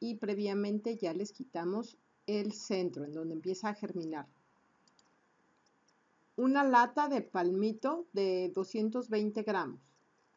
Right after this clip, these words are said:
Seiscientos mililitros de vinagre orgánico de manzana o de piña. Medio kilo de chiles jalapeños,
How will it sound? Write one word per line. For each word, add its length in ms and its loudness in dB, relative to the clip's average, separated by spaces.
Seiscientos 800 0
mililitros 720 0
de 240 -2
vinagre 720 -2
orgánico 580 -2
de 120 -6
manzana 640 -2
o 160 -4
de 120 2
piña. 360 0
Medio 500 2
kilo 540 0
de 180 2
chiles 560 0
jalapeños, 1000 0